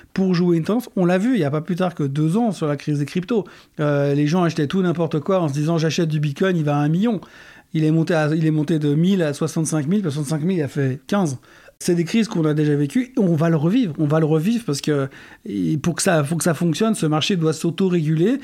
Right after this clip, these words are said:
et il doit monter, avoir des gros, des gros nettoyages pour pouvoir repartir.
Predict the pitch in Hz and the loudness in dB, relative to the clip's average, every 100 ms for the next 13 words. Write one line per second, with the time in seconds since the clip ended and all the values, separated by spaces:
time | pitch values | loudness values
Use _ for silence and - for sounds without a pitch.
0 | - - - 143 147 170 170 175 175 180 | -10 -12 -4 -2 2 2 4 2 2 2
1 | 202 214 160 165 170 160 151 175 160 147 | 2 2 2 2 2 0 2 0 2 0
2 | 180 208 185 156 165 208 - 151 160 151 | 2 2 0 0 2 0 -4 -2 -2 0
3 | 151 156 - 139 | 0 -2 -2 -6